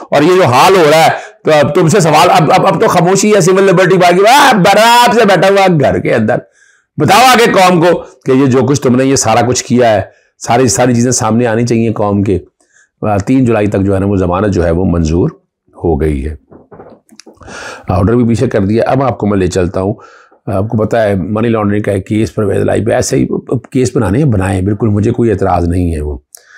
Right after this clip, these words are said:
ठीक है ना जी। और मीडिया को राहदारी है कि गब्बे में खड़े होने से रोक दिया गया,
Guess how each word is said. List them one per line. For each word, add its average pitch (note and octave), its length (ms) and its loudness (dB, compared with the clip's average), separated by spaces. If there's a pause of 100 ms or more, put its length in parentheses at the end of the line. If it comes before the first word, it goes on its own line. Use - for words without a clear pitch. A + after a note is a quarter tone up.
(500)
ठीक F#2 160 0
है A#2+ 60 0
ना C3 80 0
जी। G2 160 0 (400)
और G2+ 60 -2
मीडिया B2+ 300 0
को A#2 100 0
राहदारी A2 400 0
है B2 60 2
कि A2 140 0
गब्बे F#2+ 260 -2
में G#2 120 0
खड़े A#2 200 -2
होने G#2+ 160 0
से G2 140 -4
रोक F#2+ 200 -2
दिया A2+ 200 0
गया, A2+ 240 0